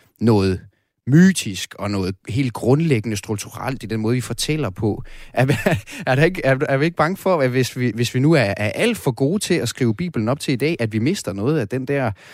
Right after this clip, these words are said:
af det gods, det, det, det stammer fra, og som meget af vores fortælling jo stammer fra her? Det er et spørgsmål her til sidst. Nu ved jeg godt, at jeg sender sådan en kæmpe presbold over til dig, Søren, men, <laughs> men det er det sidste, jeg lige skal høre dig. Altså,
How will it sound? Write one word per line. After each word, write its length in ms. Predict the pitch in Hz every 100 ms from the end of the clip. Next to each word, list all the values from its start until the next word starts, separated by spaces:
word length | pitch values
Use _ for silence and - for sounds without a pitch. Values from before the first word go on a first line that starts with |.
| - 117
af 80 |
det 200 | 143 139
gods, 300 | 143 185 -
det, 440 | - 107 101 87 -
det, 200 | 104 -
det 80 | 101
stammer 280 | 113 180
fra, 260 | 190 110 90
og 80 | 104
som 280 | 110 101 - - _ 104
meget 240 | 110 202
af 60 | 156
vores 140 | 107
fortælling 400 | - - 196 127
jo 40 | 107
stammer 260 | 113 160
fra 200 | 156 110
her? 140 | 131 127
Det 360 | 113 - 117
er 40 | 117 - -
et 120 | 139
spørgsmål 320 | - 165 170 160
her 100 | 147
til 140 | 120
sidst. 260 | 139 156 147
Nu 60 |
ved 100 | 147
jeg 60 | 135
godt, 100 | 143
at 20 |
jeg 40 | 139
sender 160 | 127
sådan 120 | 117
en 40 | 127
kæmpe 240 | 147 170
presbold 400 | - 147 143 131
over 100 | 127
til 120 | 113 127
dig, 100 | 113
Søren, 220 | 120 135
men, 180 | 127 110 -
<laughs> 220 | - -
men 100 | 147
det 60 | 165
er 40 |
det 60 | 147
sidste, 240 | 202 277
jeg 80 | 165
lige 120 | 170
skal 200 | 185 139
høre 200 | 127 175
dig. 160 | 208 101
Altså, 240 | 113 127